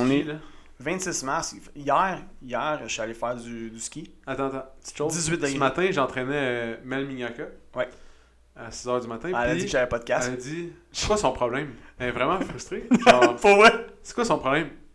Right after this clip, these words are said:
Speaker 1: Pourquoi il met pas de casque ? » Genre, c'est, il vit
Speaker 2: Ok,
Speaker 1: dans quel
Speaker 2: Mel,
Speaker 1: monde ?
Speaker 2: Mel, si t'es à l'écoute, <laughs> j'avais un casque, je l'ai juste enlevé parce que ça me,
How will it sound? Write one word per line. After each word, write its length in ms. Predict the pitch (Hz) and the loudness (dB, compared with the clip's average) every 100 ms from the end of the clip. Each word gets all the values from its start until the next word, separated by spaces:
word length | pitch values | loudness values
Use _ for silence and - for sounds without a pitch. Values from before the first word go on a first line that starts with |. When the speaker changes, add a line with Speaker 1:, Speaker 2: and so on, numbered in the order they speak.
| - | -16
Speaker 1:
Pourquoi 200 | - 214 | -2 0
il 60 | |
met 80 | 123 | 0
pas 200 | 107 147 | -2 -2
de 60 | - | -4
casque ? » 360 | - 151 - - - - | -8 -10 -10 -8 -6 0
Genre, 420 | 131 123 117 113 - - - - - - - - | 6 6 6 2 -10 -20 -20 -20 -20 -20 -18 -14
c'est, 260 | - - 151 | -10 -2 0
il 140 | 156 | 2
vit 60 | 151 | 0
Speaker 2:
Ok, 60 | 208 | 6
Speaker 1:
dans 180 | 165 | 8
quel 160 | 156 160 | 8 8
Speaker 2:
Mel, 140 | 185 | 10
Speaker 1:
monde ? 260 | 185 175 - | 8 6 0
Speaker 2:
Mel, 240 | 135 147 151 | -2 0 0
si 120 | - | 2
t'es 80 | 147 | 2
à 60 | |
l'écoute, 420 | 135 143 160 - - | 2 2 0 0 -12
<laughs> 120 | - - | -14 -2
j'avais 300 | 156 139 143 | 4 4 4
un 100 | 139 | 2
casque, 440 | 147 156 170 - - - - | 4 4 2 -6 -14 -20 -6
je 120 | 147 | -2
l'ai 120 | 151 | 0
juste 160 | 170 160 | 0 0
enlevé 360 | 139 131 147 | -2 0 -2
parce 180 | 160 131 | -2 -2
que 100 | - | -4
ça 200 | 131 127 | -4 -2
me, 320 | 127 131 135 | -2 -2 -4